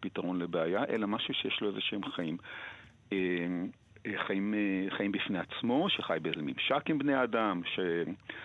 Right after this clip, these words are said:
אה, והממשקים האלה יכולים להעלות המון, המון שאלות, אה, שאלות, אה,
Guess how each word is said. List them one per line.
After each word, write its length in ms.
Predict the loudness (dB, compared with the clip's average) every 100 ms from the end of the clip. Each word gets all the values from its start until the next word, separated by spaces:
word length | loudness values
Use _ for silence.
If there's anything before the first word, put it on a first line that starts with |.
| -12 -14 -18 -6 -2
אה, 220 | 0 0 -2 -4 -6 -12 -20 -20 -20 -12 -2
והממשקים 500 | 2 2 2 2 4
האלה 140 | 6 4
יכולים 340 | 2 2 4
להעלות 320 | 6 4 4
המון, 340 | 4 4 4 4
המון 220 | 4 4
שאלות, 540 | 4 4 2 0 0
אה, 380 | 0 4 4 2 -2 -8 -20 -18 -14 -14 -14 -16 -6
שאלות, 560 | -2 2 0 0 0
אה, 920 | 4 6 8 8 6 6 6 6 4